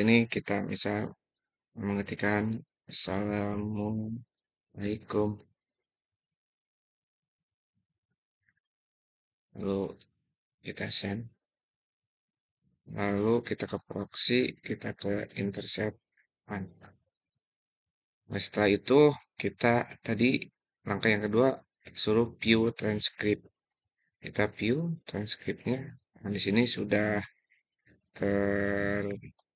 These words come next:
tercapture. Di sini ada post, download transcript.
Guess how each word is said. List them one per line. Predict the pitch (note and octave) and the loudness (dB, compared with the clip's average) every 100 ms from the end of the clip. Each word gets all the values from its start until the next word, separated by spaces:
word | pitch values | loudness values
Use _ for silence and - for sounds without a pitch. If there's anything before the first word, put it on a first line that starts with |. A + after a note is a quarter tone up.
| _ _ _ _ _ _ _ _ _ _ _ _ _ - | _ _ _ _ _ _ _ _ _ _ _ _ _ -8
tercapture. | G2 F2+ G2+ F#2+ - A2+ D3 F2+ - _ _ _ F2 _ _ - | -6 -2 -2 -2 0 0 0 -4 -10 _ _ _ -20 _ _ -16
Di | E2+ | -10
sini | F#2 - G#2 A#2 A#2+ - | -6 -4 0 0 -2 -6
ada | F#2+ G2+ - | -4 -4 -6
post, | - C3 - - - | -2 2 2 0 -4
download | G#2+ G2+ G#2 F#2+ | -2 0 -2 -2
transcript. | G#2 G2+ - A#2+ D3+ | -4 -4 -2 2 2